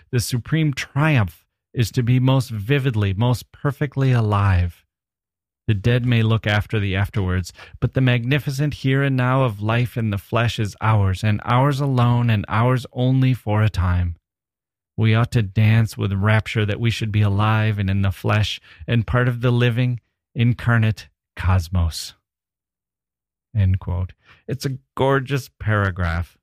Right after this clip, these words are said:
Whatever we think of Lawrence and his many wayward opinions, there are very few writers who can redeem themselves with ideas and writing that are that sincerely held and that beautiful.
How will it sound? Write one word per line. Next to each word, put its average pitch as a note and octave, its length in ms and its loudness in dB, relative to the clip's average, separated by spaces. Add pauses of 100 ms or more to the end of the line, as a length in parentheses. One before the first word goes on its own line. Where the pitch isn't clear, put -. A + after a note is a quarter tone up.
(120)
Whatever C#3+ 300 -2
we C3 120 2
think B2 200 -4
of G#2+ 120 -4
Lawrence A2 420 0
and G2+ 120 -2
his G2+ 160 -2
many G#2+ 360 2 (280)
wayward A2 440 2
opinions, A2 640 -2 (580)
there G#2+ 200 2
are A2 60 2
very A#2+ 260 0
few C3+ 240 -6
writers A2 440 0
who G#2+ 100 -2
can G2+ 180 0
redeem F#2+ 360 2
themselves F#2 600 -2
with G2 140 0
ideas G2 640 0
and F2 180 0
writing G2 340 0
that G2 140 0
are F#2+ 120 0
that G2+ 280 -2
sincerely A2 520 -2
held G#2+ 360 0
and F2+ 220 -2
that F#2+ 300 0
beautiful. F#2+ 580 0